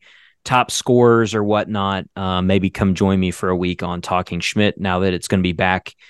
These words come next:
Um, and again, like I said, it's been gone for a few weeks now because I've been really trying to put this together and get right dates. And then the heat index was making us practice late. So I, <laughs> my dates were all messed up. I went to camp,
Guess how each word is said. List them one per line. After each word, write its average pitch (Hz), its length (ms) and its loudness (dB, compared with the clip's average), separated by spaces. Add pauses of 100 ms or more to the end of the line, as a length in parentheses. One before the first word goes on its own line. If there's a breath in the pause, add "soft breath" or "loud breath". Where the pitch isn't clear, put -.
(280 soft breath)
Um, 90 400 0
and 92 60 0
again, 95 260 2
like 92 160 -2
I 95 60 -2
said, 98 240 0
it's 92 140 -6
been 113 200 4
gone 113 260 6
for 113 160 2
a 101 40 2
few 123 240 2
weeks 113 280 0
now 107 160 0
because 101 300 -4
I've 98 100 -2
been 101 140 -2
really 110 300 4
trying 104 180 0
to 98 60 -6
put - 200 -4
this 107 200 -2
together 95 500 2
and 92 180 0 (460 soft breath)
get 120 200 4
right 110 280 2
dates. 107 460 4
And 101 120 2
then 95 240 0 (420 soft breath)
the 107 80 0
heat 151 280 6
index 127 460 6
was 107 120 2
making 113 300 2
us - 140 -6
practice 123 580 0
late. 120 400 4 (140)
So 104 340 2
I, 101 200 0 (280)
<laughs> - 300 -8
my 123 180 2
dates 131 360 2
were 135 100 2
all 127 80 6
messed 123 320 -2
up. 120 120 0
I 110 60 0
went 120 200 0
to 107 220 0
camp, 123 320 -4